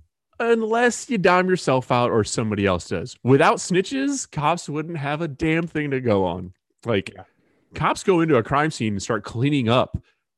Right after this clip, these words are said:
Speaker 1: wiping fingerprints off. Like, "Anybody see anything?" There's,
Speaker 2: Yeah.
Speaker 1: there's nothing going on. So if you just shut up, then ninety percent of the time you won't be in trouble.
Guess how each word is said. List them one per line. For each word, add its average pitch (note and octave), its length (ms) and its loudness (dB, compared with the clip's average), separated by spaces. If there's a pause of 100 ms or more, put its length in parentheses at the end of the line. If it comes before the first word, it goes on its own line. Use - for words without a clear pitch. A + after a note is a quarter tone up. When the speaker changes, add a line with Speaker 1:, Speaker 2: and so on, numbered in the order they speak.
(120)
Speaker 1:
wiping C#3+ 360 2
fingerprints A#2+ 520 0
off. A#2 300 0
Like, F2+ 320 -6 (280)
"Anybody G3+ 360 2
see G#3 260 -2
anything?" C#4 720 -4
There's, A2 260 -4
Speaker 2:
Yeah. F2+ 80 -8 (140)
Speaker 1:
there's A#2+ 180 -4
nothing D3 300 -4
going C3+ 200 -4
on. D#3+ 220 -10
So B2 140 -6
if G#2+ 120 -6
you C#3+ 80 -4
just G#3 320 -6
shut - 560 -2
up, B2+ 400 0 (1300)
then G2 260 -2
ninety A#2 200 0
percent B2 240 -6
of G2 80 -6
the - 40 -20
time A#2 280 -4
you G#2+ 180 -10
won't D3+ 180 -12
be C3+ 140 -8
in C3+ 60 -10
trouble. A#2+ 420 -10